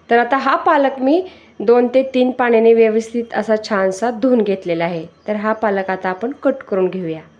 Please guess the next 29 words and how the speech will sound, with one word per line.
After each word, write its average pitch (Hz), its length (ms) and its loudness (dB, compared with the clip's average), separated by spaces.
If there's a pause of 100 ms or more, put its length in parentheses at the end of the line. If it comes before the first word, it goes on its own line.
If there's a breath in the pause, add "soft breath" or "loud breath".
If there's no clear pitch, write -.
(1040 soft breath)
तर 262 80 0
हा 294 160 2
पालक 339 320 0
आपल्याला 277 320 2
जास्त 262 400 0
छोट्या 233 340 0
साईजमध्ये 226 440 2
कट 226 180 -2
करायचा 214 360 0
नाही, 190 140 0
असा 196 200 -4
मोठ्या 220 380 0
साईजमध्ये 214 520 0
कट 214 220 -2
केला 208 160 0 (100)
तर 202 100 -6
चालेल, 185 360 -2 (520 loud breath)
कारण 214 180 0
हा 214 180 -2
पालक 208 360 0
आपल्याला 196 280 0
नंतर 202 320 0 (100)
थोडासा 190 300 -2
शिजवून 196 440 0 (340 loud breath)
मिक्सरच्या 202 440 -2
भांड्यामध्ये 180 580 -4 (120)
फिरून 190 260 -2
घ्यायचा 160 320 -10
आहे. 160 200 -12